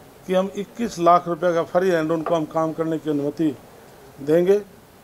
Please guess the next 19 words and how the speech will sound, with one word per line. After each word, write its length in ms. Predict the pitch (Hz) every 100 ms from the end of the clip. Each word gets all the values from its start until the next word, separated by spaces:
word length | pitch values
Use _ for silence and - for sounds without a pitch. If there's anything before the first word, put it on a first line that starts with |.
| - -
तो 280 | 175 180 - 156 139
जिन 220 | 170 226 214
ग्राम 260 | 180 185
पंचायतों 500 | 180 160 175 175 185
पैसे 360 | 170 160 - 175
नहीं 280 | 156 147 156
थे, 200 | 190 185
हमने 200 | 160 165
इक्कीस 340 | - 170 -
लाख 260 | 151 160 165
रुपए 180 | 160
हर 160 | 151 151
पंचायत 400 | 165 147 151 147
को 100 | 160
भेजने 320 | 147 139 156
का 120 | 151
काम 280 | 147 143 143
किया। 260 | 131 180 196 - - - - - - - - - -
और 320 | 180 185 185